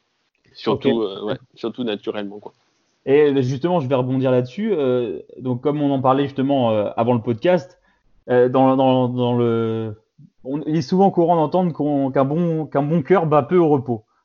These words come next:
Speaker 2: Euh, l'exemple
Speaker 1: Ouais.
Speaker 2: souvent donné, c'est le cœur du marathonien qui est en dessous des quarante, voire même proche des trente.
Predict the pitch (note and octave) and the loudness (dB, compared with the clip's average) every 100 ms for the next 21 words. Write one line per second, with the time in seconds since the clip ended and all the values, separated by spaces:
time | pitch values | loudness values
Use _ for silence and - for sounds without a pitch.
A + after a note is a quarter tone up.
0 | - A#2 B2 B2+ B2+ D#3 C#3 C#3+ C#3 - | -4 0 2 2 4 2 2 -2 -4 -2
1 | G3 - B2+ E3+ D#3 D3 C3 C3 C3+ E3 | -2 -2 -2 0 0 4 4 4 0 -2
2 | F3+ C3+ B2+ B2+ C#3 B2 C3 A#2+ F3+ D#3 | 0 0 0 0 -2 0 0 2 0 0
3 | B2+ B2+ C#3 C3 C#3+ A#2 B2+ - F3+ F#3 | 0 0 0 -2 -4 0 -2 0 -2 -2